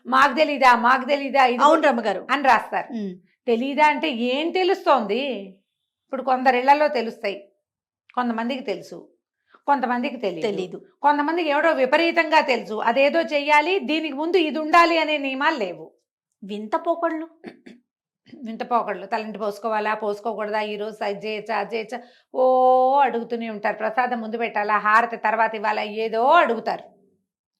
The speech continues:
Speaker 1: ఇవన్నీ ఉన్నాయి. వీటితో పాటు వెర్రెక్కిపోవటం ఏంటంటే, ఈ సోషల్ మీడియా నిండా జయ, ఇప్పుడు మనం అందులోనే ఉన్నాం.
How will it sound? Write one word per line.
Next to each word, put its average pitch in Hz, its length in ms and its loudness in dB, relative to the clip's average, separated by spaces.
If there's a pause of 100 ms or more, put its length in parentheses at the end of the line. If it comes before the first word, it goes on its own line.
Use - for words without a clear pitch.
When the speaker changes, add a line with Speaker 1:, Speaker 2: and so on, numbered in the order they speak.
(340)
Speaker 1:
ఇవన్నీ 220 420 -6
ఉన్నాయి. 208 280 -8 (120)
వీటితో 240 300 -4
పాటు 240 400 -4 (220)
వెర్రెక్కిపోవటం 233 800 2 (240)
ఏంటంటే, 269 480 -4
ఈ 311 80 -6
సోషల్ 262 340 -2
మీడియా 254 300 0
నిండా 220 240 -6
జయ, 220 240 -6
ఇప్పుడు 240 300 -6
మనం 233 300 -6
అందులోనే 247 420 -6
ఉన్నాం. 190 240 -14